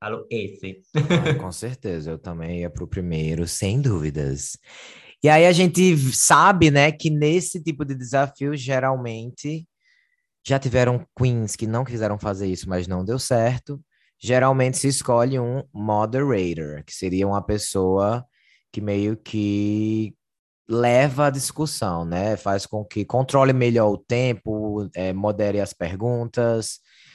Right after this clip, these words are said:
Speaker 2: E aí há uma grande discussão entre elas em quem vai ser, quem vai exercer esse papel. E no grupo dois, né, o grupo que não foi o grupo de Willow,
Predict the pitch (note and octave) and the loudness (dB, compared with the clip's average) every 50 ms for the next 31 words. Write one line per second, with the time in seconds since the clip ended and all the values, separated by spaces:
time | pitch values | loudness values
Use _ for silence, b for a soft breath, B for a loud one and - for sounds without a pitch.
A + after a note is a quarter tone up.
0 | b b b b _ - - B2+ C3+ C3 B2+ C3 C3+ D3 D3 D3 D3+ D3+ D#3 D#3 | b b b b _ -12 -2 0 2 4 6 6 6 6 6 4 4 4 2 2
1 | D3 D3 D3 D#3 D#3+ E3 D#3+ - - E3 - - D#3 D3 D3 - C#3+ C#3+ C3 B2 | 2 2 0 0 0 -2 -6 -6 -8 -6 -4 -2 -2 -2 -2 -2 0 0 2 2
2 | B2 B2+ A#2+ A#2+ B2+ B2 - C3+ C#3+ D3 E3+ F3 - - - B2+ A#2+ C3 D#3 E3+ | 2 0 -2 -4 -8 -8 -6 -6 -4 -4 -4 -4 -4 -6 -6 -4 -4 -2 -4 -4
3 | E3+ - A#2+ A2+ A2+ A#2 A#2+ A2 A#2 A2 A#2+ A#2 - - G#2+ - - - C#3+ D#3 | -6 -8 -6 -4 -4 -4 -2 -2 -4 -4 -6 -8 -6 -6 -8 -8 -4 -2 -2 -2
4 | D#3 - - A#2 A#2 A#2+ C#3+ D#3+ - - _ _ _ _ _ b b b b b | 0 2 2 4 4 4 4 0 -2 -6 _ _ _ _ _ b b b b b
5 | b b b b b b - - E3+ E3+ E3+ F3 F3 E3+ D#3+ F3 F3 F#3+ G#3+ A#3 | b b b b b b -4 -2 0 2 4 4 2 2 2 2 4 4 4 4
6 | A#3 G3 - - D3 C#3 C3 B2+ A2+ A#2 C#3 C#3+ E3 F#3+ F#3+ D#3+ C3+ B2 A#2 G#2+ | 2 -2 -4 -6 -6 -6 -6 -6 -2 0 2 2 4 4 2 2 0 -2 -2 -4
7 | A#2+ B2+ C3+ D3 C#3 B2+ B2 A#2 - B2 A#2 - - A#2 A#2 A#2+ C3 D3 F3 F#3 | -4 -4 -2 -2 -4 -6 -6 -6 -6 -6 -8 -8 -10 -8 -6 -4 -4 -2 -4 -4
8 | E3 - - - C3+ B2 B2 A#2 G#2+ A2+ A2+ - G#2+ G#2 F#2 F#2+ G2+ F#2+ F#2 F#2+ | -6 -8 -8 -4 -2 -2 -2 -2 -2 -4 -4 -4 -4 -6 -4 -4 -4 -2 -2 -2
9 | G#2 A#2 B2+ C#3 D3+ C#3+ B2+ A2 G2+ F2+ E2+ - | 0 0 0 0 0 0 0 0 -2 -4 -6 -8